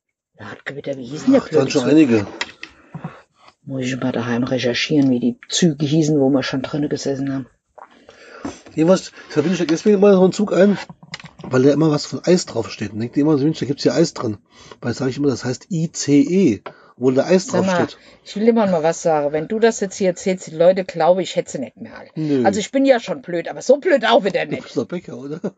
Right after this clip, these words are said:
Speaker 1: Ja und? Was hat denn das mit dem I C E und mit dem Eis zu tun?
Speaker 2: Keine Ahnung.
Speaker 1: Also. Tch.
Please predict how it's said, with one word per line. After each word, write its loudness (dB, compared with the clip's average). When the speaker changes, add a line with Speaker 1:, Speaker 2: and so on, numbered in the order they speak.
Speaker 1:
Ja -6
und? 4
Was -12
hat -6
denn -4
das 0
mit 2
dem 0
I -2
C -4
E -4
und -2
mit 0
dem -4
Eis -8
zu -8
tun? -6
Speaker 2:
Keine -2
Ahnung. 0
Speaker 1:
Also. -4
Tch. 0